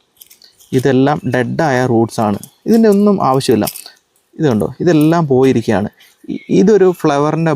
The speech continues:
ബഡായിരുന്നു, പക്ഷേ ഇതിൻ്റെ ഇവിടെ എല്ലാം പോയി. അപ്പോൾ നമുക്കൊരു കത്രിക ഉപയോഗിച്ച് ഇതിനകത്ത് അൺവാണ്ടഡ് ആയ അല്ലെങ്കിൽ ഡെഡ് ആയിട്ടുള്ള ഈ റൂട്ട്സിനെ എല്ലാം കളഞ്ഞ് നമുക്ക് ഈ മോസിനെ എല്ലാം എടുത്ത് കളഞ്ഞിട്ട് നമുക്ക് ഇതിനൊന്ന്,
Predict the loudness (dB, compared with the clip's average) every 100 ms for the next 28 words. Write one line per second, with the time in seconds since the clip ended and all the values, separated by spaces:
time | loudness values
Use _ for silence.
0 | -2 -2 -2 -2 -2 -2 -6 -10 -20 -20
1 | -2 0 2 2 2 0 0 2 2 2
2 | 0 0 0 0 0 -4 _ _ _ _
3 | -2 0 2 2 4 2 0 0 2 4
4 | 4 2 2 2 2 0 -2 0 -2 -2
5 | -2 0 0 0 0 0 0 0 0 -2
6 | -2 -2 -2 0 0 2 4 2 0 0
7 | 0 2 0 0 -2 -4 0 -2 -4 -12
8 | _ -4 -4 2 2 2 2 2 2 0
9 | 0 2 0 0 0 0 0 0 -2 -4
10 | -4 -2 -2 0 -2